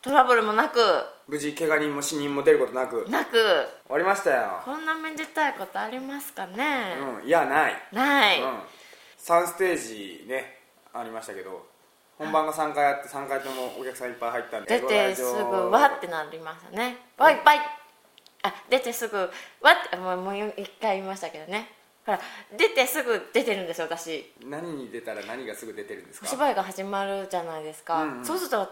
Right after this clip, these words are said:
Speaker 1: 一番最初にそこの舞台にいさせてもらってるんですよ、私。
Speaker 2: おー、ほうほうほうほう。
Speaker 1: はい。
Speaker 2: ほう。
Speaker 1: あー、そうか、そうです、そうですね。
Speaker 2: ほう。
Speaker 1: ええ。で、その時、お客さんが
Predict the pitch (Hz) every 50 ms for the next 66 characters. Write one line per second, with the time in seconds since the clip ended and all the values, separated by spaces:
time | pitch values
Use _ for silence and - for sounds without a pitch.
0 | - - - - 254 - 277 302 311 294 294 285 294 285 269 277 269 254 240 240
1 | 233 220 - - - 220 - - 220 214 208 208 233 233 220 190 175 165 160 160
2 | 160 160 - 202 196 196 190 - 196 190 185 185 185 185 185 185 175 160 160 156
3 | - 156 156 170 185 190 185 180 180 175 165 165 156 147 131 123 139 143 131 131
4 | 123 113 113 113 113 113 110 101 82 - - _ _ _ _ - 208 - 185 180
5 | - - - 247 269 262 254 240 - 302 302 - 185 175 - - - 247 233 202
6 | 190 180 175 170 160 165 - - - 165 180 185 190 196 - - 139 127 110 -
7 | - - _ - 196 202 196 185 170 - _ _ _ - - 220 277 269 220 -
8 | - - - - _ _ _ _ _ _ _ _ _ _ _ - - - 214 208
9 | 214 226 220 - 170 165 156 156 - - - 196 190 - 185 - 185 175 170 160
10 | 160 151